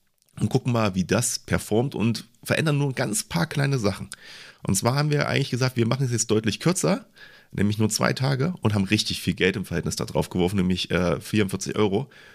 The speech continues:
also zweiundzwanzig Euro am Tag, das ist schon ordentlich. Und auch wenn die sehr, Summen relativ ähnlich sind, wenn man jetzt sich mal die Verhältnisse anguckt, sind die Aufrufe und die Betrachter, in,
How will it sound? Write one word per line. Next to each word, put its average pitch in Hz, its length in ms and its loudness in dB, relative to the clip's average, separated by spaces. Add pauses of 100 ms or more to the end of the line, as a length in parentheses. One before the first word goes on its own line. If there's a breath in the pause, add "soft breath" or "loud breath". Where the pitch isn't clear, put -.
(180 loud breath)
also - 160 -2
zweiundzwanzig 87 480 0
Euro 87 160 0
am 80 120 0
Tag, 98 200 0
das 87 140 -2
ist 90 80 0
schon - 160 0
ordentlich. 123 380 0 (540 loud breath)
Und 101 360 0 (420)
auch 110 220 2
wenn 113 120 2
die 107 160 -4
sehr, 98 300 0
Summen 151 220 2
relativ 110 480 0
ähnlich 139 280 0
sind, 95 160 0
wenn 98 100 4
man 101 120 2
jetzt 95 180 0
sich 95 140 -2
mal 90 100 2
die 76 80 -4
Verhältnisse 143 460 0
anguckt, 113 420 0
sind 101 260 0
die - 200 -6
Aufrufe 151 520 -2
und 107 140 -2
die 90 60 2
Betrachter, - 640 -2 (580)
in, 90 120 4